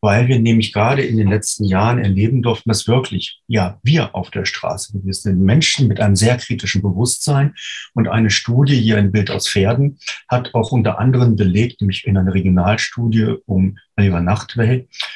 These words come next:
äh, dass beispielsweise in Baden-Württemberg, und das deckt sich schon in den westlichen Bundesländern,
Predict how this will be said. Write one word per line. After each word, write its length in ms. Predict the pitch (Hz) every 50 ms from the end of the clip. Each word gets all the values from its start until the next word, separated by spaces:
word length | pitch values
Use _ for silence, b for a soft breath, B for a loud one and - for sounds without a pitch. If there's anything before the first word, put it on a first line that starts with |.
| B B B
äh, 240 | - 110 104 101 92
dass 240 | - 110 104 - -
beispielsweise 840 | - 87 117 139 - - - 127 123 - - 117 107 104 98 104
in 160 | - 107 107 98
Baden-Württemberg, 760 | 98 95 95 98 87 95 104 110 - 135 117 117 110 -
und 100 | 101 95
das 140 | 95 104 -
deckt 240 | - 127 123 - -
sich 160 | - - -
schon 300 | - - - 117 127 123
in 100 | 113 104
den 140 | 101 95 -
westlichen 440 | 101 98 - - 101 - 101 92 -
Bundesländern, 760 | - 101 107 131 127 123 - 107 104 104 104 101 98 98 95